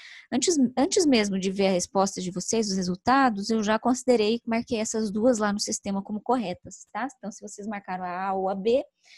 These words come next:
ambas estavam corretas. Então, a ela sim é usada apenas por técnicos jurídicos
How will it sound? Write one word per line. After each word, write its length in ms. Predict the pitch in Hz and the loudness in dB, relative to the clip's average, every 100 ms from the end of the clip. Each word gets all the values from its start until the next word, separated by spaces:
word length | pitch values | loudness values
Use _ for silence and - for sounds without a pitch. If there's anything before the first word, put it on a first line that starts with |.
| - _ _ _ - | -20 _ _ _ 0
ambas 320 | 277 269 285 | 2 2 -2
estavam 380 | 262 - 233 240 | -4 -6 -6 -4
corretas. 640 | 277 254 190 175 - 180 | -4 -4 -4 -6 -8 -12
Então, 180 | 180 190 | -8 -6
a 100 | 196 | -4
ela 340 | 208 254 269 | -2 0 -2
sim 640 | 254 - - - 254 359 311 | -4 -12 -12 -6 -4 -2 -4
é 60 | |
usada 340 | 208 202 180 175 | -6 -6 -6 -6
apenas 300 | - 175 190 | -8 -12 -14
por 140 | - | -18
técnicos 460 | - 151 - 190 190 | -18 -18 -16 -18 -12
jurídicos 560 | 208 247 339 - 415 | -6 -6 -6 -12 -16